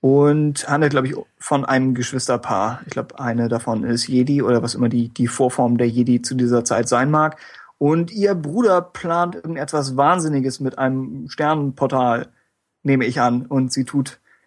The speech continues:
äh, ihr Bestes, um das zu verhindern. Ich, <laughs> ich hab das Gefühl, ich kann das Spiel, das, äh, das Buch hier gerade nicht wirklich verkaufen, aber ich glaube, es hat solide Kritiken bekommen und es ist standalone.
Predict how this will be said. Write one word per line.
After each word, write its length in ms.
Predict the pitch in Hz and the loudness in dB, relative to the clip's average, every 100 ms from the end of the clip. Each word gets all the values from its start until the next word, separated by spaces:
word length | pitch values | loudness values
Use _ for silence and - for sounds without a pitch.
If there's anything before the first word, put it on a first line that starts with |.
| _ _ _ _ _ - | _ _ _ _ _ 0
äh, 320 | 131 127 131 - - | 2 4 2 -2 -2
ihr 160 | 151 139 | 0 2
Bestes, 380 | 139 139 127 - | 2 0 -6 -2
um 120 | 131 | -2
das 160 | 127 | -2
zu 100 | - 127 | -4 -2
verhindern. 460 | 131 135 156 233 - _ _ _ _ _ _ - | 0 0 0 -2 -10 _ _ _ _ _ _ -8
Ich, 240 | 147 - | -4 -2
<laughs> 200 | 165 - 220 | -2 -4 -4
ich 80 | |
hab 60 | 294 | 0
das 80 | 233 | 2
Gefühl, 240 | 196 202 | 2 2
ich 80 | 147 | 2
kann 120 | 151 | 2
das 80 | 139 | 0
Spiel, 260 | 135 135 127 127 | -2 -4 -6 -4
das, 260 | 131 - | -4 -4
äh, 260 | 135 120 117 | -4 -4 -4
das 180 | 127 117 | -8 -4
Buch 160 | 147 127 | -2 0
hier 120 | 127 | 0
gerade 220 | 123 120 | 0 2
nicht 160 | 123 135 | 2 2
wirklich 220 | 143 123 | 0 -2
verkaufen, 420 | 120 120 117 110 | -6 -6 -4 -4
aber 180 | 120 117 | -2 -2
ich 60 | 117 | 2
glaube, 160 | 160 | 2
es 100 | 139 | 2
hat 140 | 139 120 | 0 0
solide 440 | 123 120 139 143 | 0 2 2 2
Kritiken 380 | 139 131 156 202 | 0 -6 -4 -4
bekommen 360 | 202 208 226 226 | -4 -4 -6 -2
und 280 | 262 254 247 - _ - | 0 0 -2 -16 _ -2
es 140 | 143 | 2
ist 280 | 226 220 - | 2 2 0
standalone. 680 | - 190 190 160 151 185 | 2 4 4 4 4 2